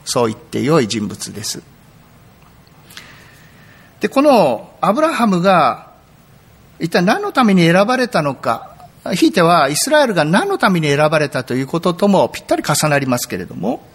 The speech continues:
これは神の祝福をこの現実の世界に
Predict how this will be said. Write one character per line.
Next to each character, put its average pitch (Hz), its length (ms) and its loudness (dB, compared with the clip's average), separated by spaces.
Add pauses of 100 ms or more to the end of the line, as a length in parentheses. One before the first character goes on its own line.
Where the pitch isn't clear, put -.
(420)
こ 220 100 0
れ 240 60 2
は 247 380 0 (1400)
神 302 400 2
の 143 160 2
祝 - 320 -2
福 214 360 0
を 196 240 4 (100)
こ - 140 0
の 208 120 4
現 170 400 2
実 269 260 -2
の 254 100 4
世 254 180 0
界 175 360 0
に 147 120 -4